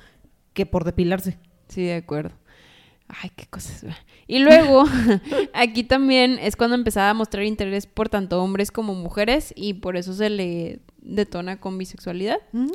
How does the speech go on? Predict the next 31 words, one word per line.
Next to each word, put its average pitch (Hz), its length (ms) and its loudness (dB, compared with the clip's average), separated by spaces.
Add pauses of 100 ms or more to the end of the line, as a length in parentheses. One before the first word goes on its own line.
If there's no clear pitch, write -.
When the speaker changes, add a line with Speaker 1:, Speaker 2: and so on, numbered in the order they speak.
Speaker 2:
Detona 185 400 -6
no, 165 160 -8 (140)
se 180 140 -12
le, 175 120 -12 (140)
se 180 120 -12
le 175 100 -10
conoce 180 460 -12
o 175 240 -8
se 175 80 -12
escribe 185 440 0
que - 80 -6
era 180 140 -4
bisexual. 190 460 -2 (120)
Speaker 1:
Sí. - 100 -14 (460)
Speaker 2:
Eh, 170 360 -4 (100)
varios 240 400 10
de 240 80 8
ellos 247 300 6
fue, 214 180 0
por 220 160 -4
ejemplo, 208 500 -2
había 185 220 -4
un 196 140 -8
conde 196 320 -4
que - 60 -18
se - 80 -12
llamaba 180 340 -8
Conde 208 280 -2
Magnus 208 460 -4
Gabriel, 185 480 -4 (720)
que 170 400 -4